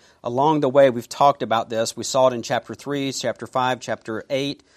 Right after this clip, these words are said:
uh, chap-, in chapter eight twice. So what is it? Well, we, we've tried to describe what it is, and we've done this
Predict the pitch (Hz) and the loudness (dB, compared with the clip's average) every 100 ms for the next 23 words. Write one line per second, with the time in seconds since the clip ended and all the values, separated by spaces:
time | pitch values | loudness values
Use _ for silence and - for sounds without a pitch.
0 | _ _ - 104 104 147 - 120 - 127 | _ _ -12 -10 -4 -4 -4 -6 -4 -4
1 | - 117 127 - - 135 135 143 - - | -2 -4 -4 -6 0 2 2 2 -2 -6
2 | _ - - _ - 156 180 196 180 117 | _ -20 -20 _ 0 4 6 6 4 0
3 | - _ _ _ _ 123 131 160 156 147 | -8 _ _ _ _ -6 -2 -2 -2 -4
4 | 165 135 _ - 185 202 190 151 - - | -4 -6 _ 2 4 4 2 -2 -4 0
5 | 160 165 175 165 147 147 147 143 143 131 | 2 4 2 2 0 0 0 0 0 -2
6 | 127 123 131 147 139 131 - | -4 -4 -2 -2 0 0 -2